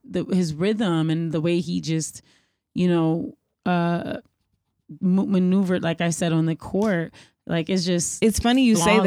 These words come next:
Speaker 1: flawless.
Speaker 2: because he doesn't, his game doesn't mimic anyone else.
Speaker 1: No.
Speaker 2: He has his own game.
Speaker 1: Very special.
Speaker 2: Yeah, yeah,
Speaker 1: Right?
Speaker 2: I would agree.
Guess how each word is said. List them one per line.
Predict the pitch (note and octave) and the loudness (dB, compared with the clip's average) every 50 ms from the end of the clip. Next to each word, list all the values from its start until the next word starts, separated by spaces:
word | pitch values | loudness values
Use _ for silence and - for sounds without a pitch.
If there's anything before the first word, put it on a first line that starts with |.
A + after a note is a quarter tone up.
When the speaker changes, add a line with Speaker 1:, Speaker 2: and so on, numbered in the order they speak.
| F3 D#3+ | 4 4
Speaker 1:
flawless. | E3 D#3 D3+ - | 2 2 0 0
Speaker 2:
because | F#3+ G#3 G3 G#3 F#3+ F#3 | 0 2 4 2 2 2
he | - A#3 A3 | 2 2 2
doesn't, | F#3 F3 G3 G#3 G#3+ G3+ A#3+ A3+ G3 - _ _ _ _ _ _ _ - - - | 4 4 4 4 4 4 4 2 2 -2 _ _ _ _ _ _ _ -12 -4 2
his | G3 B3 A#3 | 2 2 2
game | - E3+ - G3 G#3+ A3+ G#3+ G3 | 2 0 0 2 4 4 4 4
doesn't | E3+ F#3 F#3+ F#3+ G#3 G3 - | 4 4 4 2 2 0 2
mimic | C3+ E3+ F#3+ G3 G3 F3 D#3+ - | 2 4 4 4 4 2 0 0
anyone | E3+ F3 F3 F3 F3 E3+ D#3 D3+ E3 | 0 0 2 2 0 0 0 0 0
else. | F3 D#3+ C3+ G3+ G3 | 0 -2 0 2 2
Speaker 1:
No. | F#3+ F#3 F#3 F#3+ F#3+ F#3 F#3 F3+ E3+ D#3+ D3+ D3+ D3+ D3 | 2 2 2 2 2 2 2 2 2 2 0 0 -2 -2
Speaker 2:
He | D3+ G#3 G#3 | 0 2 2
has | F#3+ F3 | 2 2
his | F#3 F3+ E3+ - | 2 0 -2 -2
own | - E3 F3 E3+ E3+ F3 | 0 2 2 4 4 4
game. | E3+ D#3+ D#3+ | 4 4 4
Speaker 1:
Very | G3+ G3+ G3+ G#3+ A3 | 4 4 4 2 0
special. | - - - - F#3+ F3+ F#3 - - F3+ D#3 D3+ D3 D3+ D3 | -2 -4 -6 -6 -4 -4 -4 -4 -4 -4 -4 -4 -6 -6 -4
Speaker 2:
Yeah, | D#3 E3+ E3 E3 F3 - | -4 -2 -2 -2 -4 -4
yeah, | - E3 | -2 -2
Speaker 1:
Right? | E3+ F3 F#3 G#3+ A#3 | -2 0 0 0 0
Speaker 2:
I | F3+ | 0
would | F#3 F#3 F#3 | 2 2 0
agree. | F#3+ F#3 F3+ F3+ F#3 - | 0 0 0 -2 -2 -4